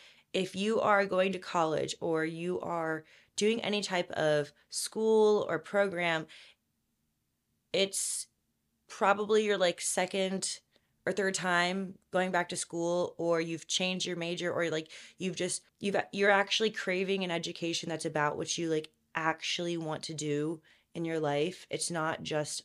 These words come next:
a degree anymore. Like, I think people are craving an education and, like, wanting to grow in the field they're super interested in. So, for example, like, you went to school for, like, math or business, but you really only care about, like, fashion and art. Like,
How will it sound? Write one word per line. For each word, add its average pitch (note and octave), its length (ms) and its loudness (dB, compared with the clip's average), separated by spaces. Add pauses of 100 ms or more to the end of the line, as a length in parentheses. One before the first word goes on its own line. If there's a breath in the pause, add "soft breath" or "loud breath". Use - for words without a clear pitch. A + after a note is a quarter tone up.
a D3 80 -4
degree D3 480 -2
anymore. F3+ 380 -4
Like, D#3 180 -2
I D#3 80 -4
think F3 220 -8
people E3+ 260 -6
are E3 80 0
craving E3+ 560 -4 (320 loud breath)
an F3 100 -4
education D#3+ 840 -4 (920)
and, F3 200 0
like, D#3 180 -4
wanting E3 480 -2
to D#3 80 -6
grow D3+ 480 0
in E3+ 80 -6
the D#3 80 -2
field D3+ 280 -2
they're D3 100 0
super D#3 280 -6
interested - 440 -6
in. - 180 -6 (340 loud breath)
So, F3 200 0
for F#3 180 2
example, E3 540 0
like, D3 340 0 (460)
you F#3+ 100 2
went F#3+ 140 2
to F#3+ 60 -4
school F#3 260 0
for, F#3 180 2
like, E3 300 2 (360 loud breath)
math E3+ 380 4
or F3+ 80 2
business, F3+ 600 0 (180 loud breath)
but - 140 -4
you E3+ 120 2
really E3+ 380 4
only E3+ 240 0
care E3 220 -2
about, E3 160 2
like, D#3 160 -2
fashion D#3 420 0
and D#3+ 140 -4
art. D#3+ 240 -2
Like, E3 220 -4